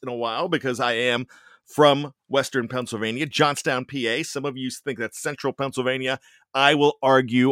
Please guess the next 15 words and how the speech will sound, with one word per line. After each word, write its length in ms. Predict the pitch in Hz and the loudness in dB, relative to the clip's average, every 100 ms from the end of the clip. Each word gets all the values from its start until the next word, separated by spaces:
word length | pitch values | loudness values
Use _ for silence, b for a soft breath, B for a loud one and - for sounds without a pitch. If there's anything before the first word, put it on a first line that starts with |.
| - | 4
all 260 | 131 127 123 | 6 6 6
the 160 | 120 | 2
way 440 | 117 123 123 127 - _ _ _ | 2 2 2 -2 -8 _ _ _
to 160 | - 131 | -6 -6
hell 480 | - 131 127 127 135 | -4 -2 0 0 -4
and 320 | 117 113 98 - | -6 -8 -8 2
back, 480 | 127 143 147 - _ - | 6 6 4 -4 _ -2
or 120 | 117 | 0
at 60 | 113 | 0
least 240 | 120 - | -4 -6
Murraysville, 680 | 104 110 110 95 107 95 101 _ _ _ - | -4 -2 -2 -6 -6 -6 -8 _ _ _ -6
whatever 320 | 120 110 107 | -2 0 -2
comes 280 | - 107 98 | -6 -10 -10
first. 480 | - 123 92 - - _ _ | -10 -8 -8 -12 -20 _ _
So 420 | - 170 139 | -2 2 2